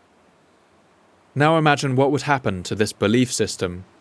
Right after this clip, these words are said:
when visitors arrived from the sea, killed multiple islanders with what must have appeared to be magic weapons.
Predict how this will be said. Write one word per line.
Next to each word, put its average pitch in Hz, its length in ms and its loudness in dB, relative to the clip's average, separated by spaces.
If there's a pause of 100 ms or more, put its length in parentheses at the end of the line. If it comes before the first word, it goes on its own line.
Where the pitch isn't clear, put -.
(280)
when 127 180 4
visitors 131 480 2
arrived 117 460 2
from 117 160 -4
the 113 80 -2
sea, 90 420 -2 (600)
killed 135 360 4
multiple 127 500 0
islanders 92 680 -2 (220)
with - 200 -6
what 135 120 0
must 127 220 -2
have 127 100 0
appeared 117 380 0
to - 100 -12
be 110 120 -4
magic 101 480 -4
weapons. 92 580 -4